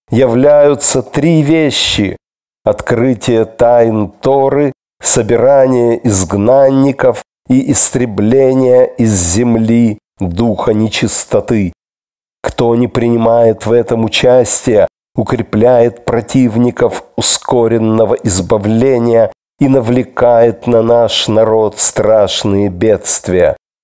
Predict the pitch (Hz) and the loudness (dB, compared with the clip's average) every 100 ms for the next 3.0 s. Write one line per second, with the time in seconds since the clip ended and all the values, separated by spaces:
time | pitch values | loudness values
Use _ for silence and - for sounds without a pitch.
0 | _ _ - - - 123 127 - - 135 | _ _ -10 -6 -2 0 0 -2 -2 0
1 | 131 110 120 127 120 - - 101 113 127 | 2 0 0 0 0 -2 -2 0 0 2
2 | 131 - - 110 - 113 135 151 139 143 | 0 -2 -2 -2 -2 0 2 2 0 -2